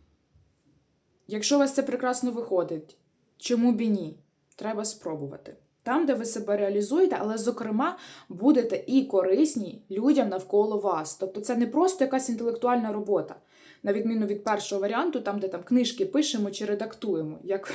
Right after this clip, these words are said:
<laughs> як приклад. Ні. Це більш, а, в матерію йдемо. Але, зокрема, вам все рівно для цього потрібні якісь курси або потрібно трошечки більше знань.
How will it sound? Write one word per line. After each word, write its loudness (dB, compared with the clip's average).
<laughs> -16
як -4
приклад. -6
Ні. -6
Це 2
більш, -4
а, -8
в -2
матерію 2
йдемо. -6
Але, 0
зокрема, 0
вам -2
все -6
рівно 2
для 0
цього 0
потрібні -4
якісь -6
курси -4
або -2
потрібно 0
трошечки 0
більше -2
знань. -6